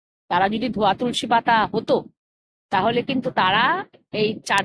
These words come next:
দিন আগে প্রধানমন্ত্রীর এই বক্তব্যটাকে কড়া সমালোচনা তাদের ভাষায়, তাদের ভাষায় অর্থাৎ কোনো একটা মামলা মোকদ্দমা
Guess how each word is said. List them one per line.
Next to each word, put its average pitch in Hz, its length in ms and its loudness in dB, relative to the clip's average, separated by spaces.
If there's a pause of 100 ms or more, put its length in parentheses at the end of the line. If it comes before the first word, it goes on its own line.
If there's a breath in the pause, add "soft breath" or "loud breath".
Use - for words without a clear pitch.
দিন 233 180 0
আগে 208 300 0
প্রধানমন্ত্রীর 196 800 -2
এই 190 140 0
বক্তব্যটাকে 190 840 -4 (140)
কড়া 185 260 2 (100)
সমালোচনা 214 680 0
তাদের 508 500 4
ভাষায়, 196 380 -4 (1300)
তাদের 285 380 4
ভাষায় 196 460 2
অর্থাৎ 220 360 0 (400)
কোনো 247 280 2
একটা 254 320 2
মামলা 202 420 2
মোকদ্দমা 190 600 0